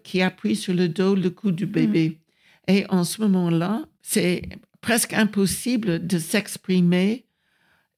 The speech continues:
Speaker 1: euh, de découvrir des gestes instinctifs.
Speaker 2: Et puis, c'est impossible d'appuyer sur la télécommande pour mettre Netflix en même temps.
Speaker 1: Oui.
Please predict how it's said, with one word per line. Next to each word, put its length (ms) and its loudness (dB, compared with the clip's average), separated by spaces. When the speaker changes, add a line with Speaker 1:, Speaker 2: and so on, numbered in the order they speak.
Speaker 1:
euh, 360 2
de 400 0
découvrir 720 0
des 200 2
gestes 600 -4
instinctifs. 880 0
Speaker 2:
Et 100 0
puis, 120 -2
c'est 200 0
impossible 720 2
d'appuyer 320 0
sur 140 0
la 100 2
télécommande 480 0
pour 120 -2
mettre 200 0
Netflix 400 -2
en 60 0
même 180 4
temps. 140 -8
Speaker 1:
Oui. 160 6